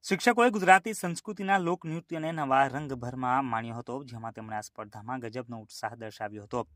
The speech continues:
આ ગરબા સ્પર્ધામાં ગુજરાતી રંગભૂમિના જાણીતા કલાકાર વૈભવ બેનીવાલા તથા ગરબા કલાકાર જસ્મિકા પટેલ નિર્ણાયક તરીકે ઉપસ્થિત રહ્યા હતા. આ કાર્યક્રમને સફળ બનાવવા માટે રોટરી ક્લબ of ભરૂચ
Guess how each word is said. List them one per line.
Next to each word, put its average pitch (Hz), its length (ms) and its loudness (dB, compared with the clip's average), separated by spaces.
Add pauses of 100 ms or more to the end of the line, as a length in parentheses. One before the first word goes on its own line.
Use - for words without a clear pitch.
(380)
આ 139 80 8
ગરબા 151 280 10
સ્પર્ધામાં 165 560 0
ગુજરાતી 147 520 2
રંગભૂમિના 135 680 -2
જાણીતા 120 360 -6
કલાકાર 113 500 -4
વૈભવ 127 560 -2 (100)
બેનીવાલા 143 580 -2
તથા 127 280 -2 (420)
ગરબા 175 300 8
કલાકાર 196 480 6
જસ્મિકા 156 540 -6
પટેલ 131 340 -4
નિર્ણાયક 123 400 -6
તરીકે 113 280 -12
ઉપસ્થિત 110 540 -12
રહ્યા 107 240 -8
હતા. 113 220 2 (400)
આ 131 60 4
કાર્યક્રમને 131 420 2
સફળ - 280 -8
બનાવવા 113 280 -2
માટે 113 340 -4
રોટરી 127 440 -4
ક્લબ 143 320 -2 (180)
of 135 140 -4
ભરૂચ 131 300 -8